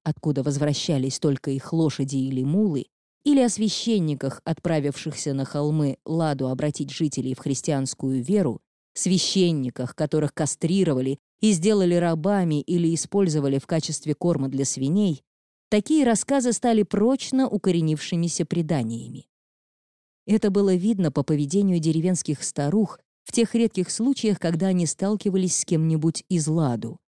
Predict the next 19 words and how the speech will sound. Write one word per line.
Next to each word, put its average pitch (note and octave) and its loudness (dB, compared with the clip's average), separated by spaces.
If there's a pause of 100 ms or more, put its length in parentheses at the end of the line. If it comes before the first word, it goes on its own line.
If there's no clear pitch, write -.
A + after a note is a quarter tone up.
(260)
или C4+ 4
по B3+ 0
тишине, A3 4
внезапно D3 0
наступавшей D#3 -2
в - -12
Целери, F3 0 (480)
таверне, F3 2 (220)
когда D#3 0
Ладу D3 0
входил, D3+ -2
чтобы C#3+ -4
утолить C#3 -2
свою D3+ -2
жажду, C3 -4 (340)
и A#3+ 4
ни A#3 4
один F3+ 2
трактирщик - -6